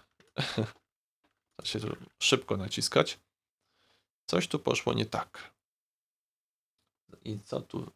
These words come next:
poszło nie tak? Jest mouse down, drag tu, time slip i mouse up. Hmm.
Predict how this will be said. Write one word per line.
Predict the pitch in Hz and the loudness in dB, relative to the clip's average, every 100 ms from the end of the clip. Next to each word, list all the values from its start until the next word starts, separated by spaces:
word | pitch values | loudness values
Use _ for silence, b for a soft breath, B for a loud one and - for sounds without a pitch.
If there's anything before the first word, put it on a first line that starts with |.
| _ | _
poszło | 104 101 - 98 | 0 0 -2 -2
nie | 95 | -2
tak? | 101 - - - | -4 -6 -6 -6
Jest | - - - | -4 -4 -4
mouse | 101 104 104 - | -2 0 0 -2
down, | - - 156 185 _ _ _ _ _ _ _ _ _ - | -2 0 -2 -4 _ _ _ _ _ _ _ _ _ -14
drag | - 101 98 - | -6 -4 -4 -6
tu, | - 113 139 156 - _ _ _ _ _ _ _ _ _ _ _ _ _ _ _ | -6 -2 -2 -2 -6 _ _ _ _ _ _ _ _ _ _ _ _ _ _ _
time | 104 101 110 | -8 -6 -8
slip | - - 170 - _ _ _ - | -6 -4 -6 -12 _ _ _ -14
i | |
mouse | 117 110 113 - | -8 -6 -4 -4
up. | - - - _ _ _ _ _ - | -4 -6 -8 _ _ _ _ _ -2
Hmm. | 175 95 78 | 0 0 -4